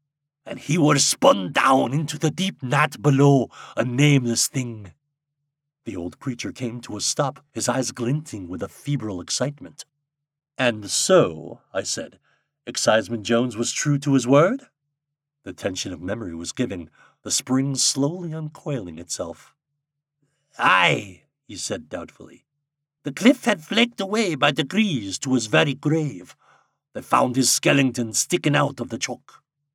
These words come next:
"His skeleton?" said I, with the emphasis of disappointment.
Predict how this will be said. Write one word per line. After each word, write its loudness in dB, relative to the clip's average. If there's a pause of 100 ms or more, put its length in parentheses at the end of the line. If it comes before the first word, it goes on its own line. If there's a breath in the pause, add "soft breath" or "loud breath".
(440)
"His -6
skeleton?" 2 (260)
said -4
I, -12 (200)
with -4
the -8
emphasis -8
of -12
disappointment. -8